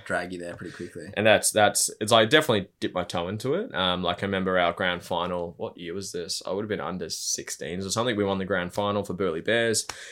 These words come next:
Speaker 2: and, um, and then all the boys were on the bus, and, like, we, I think it was the first time I had a drink, and, like, had a couple of drinks, didn't get hammered, but, like, some of my mates started to sort of get
Speaker 1: Yeah.
Speaker 2: into that culture. Um, went clubbing,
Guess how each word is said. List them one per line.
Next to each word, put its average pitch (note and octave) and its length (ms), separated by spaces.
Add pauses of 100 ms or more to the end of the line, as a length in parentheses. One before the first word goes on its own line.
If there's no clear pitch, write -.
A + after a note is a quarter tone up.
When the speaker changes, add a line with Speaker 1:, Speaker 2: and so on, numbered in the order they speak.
(120)
Speaker 2:
and, F#2 380
um, D#2+ 520 (100)
and G2 160
then F#2 180
all G2+ 140
the F#2+ 80
boys F#2 260
were F#2 80
on F2+ 60
the F2+ 60
bus, E2+ 340
and, F2+ 120
like, D#2+ 240
we, E2 100 (120)
I - 120
think F#2 100
it F2 40
was D#2+ 120
the F2 40
first E2+ 200
time D#2+ 60
I D#2 80
had - 40
a - 40
drink, D#2+ 360
and, F2 100
like, F2 140
had A2 100
a G#2 40
couple G2 240
of F#2 80
drinks, F2 260
didn't A#2+ 120
get F2+ 100
hammered, D#2+ 400
but, E2 240 (260)
like, F2 260
some G2 220
of E2+ 80
my E2+ 80
mates - 140
started B1+ 300
to C2 100
sort - 180
of - 60
get B1+ 100
Speaker 1:
Yeah. C#2+ 80
Speaker 2:
into A#1+ 140
that - 160
culture. F2 480 (300)
Um, F2+ 360
went G2 160
clubbing, F#2 600